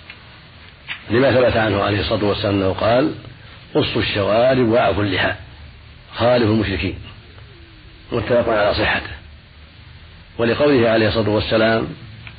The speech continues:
"قصوا الشوارب"، وفي لفظ: "جزوا الشوارب"، وأرخوا الل-، "وأرخوا اللحى، خالفوا المجوس". هذا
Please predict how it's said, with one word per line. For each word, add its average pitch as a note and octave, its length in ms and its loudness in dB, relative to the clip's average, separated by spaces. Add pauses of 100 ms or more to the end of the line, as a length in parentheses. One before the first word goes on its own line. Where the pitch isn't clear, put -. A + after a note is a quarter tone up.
(1300)
"قصوا B2+ 280 0
الشوارب"، A2+ 580 2 (1120)
وفي A2 140 -2
لفظ: A2 120 2
"جزوا A2+ 320 2
الشوارب"، A2 600 2 (880)
وأرخوا A2 440 0
الل-، A2+ 180 0
"وأرخوا A#2 400 2
اللحى، A2+ 480 2
خالفوا G#2+ 340 2
المجوس". F#2 500 -4 (1300)
هذا B2 500 2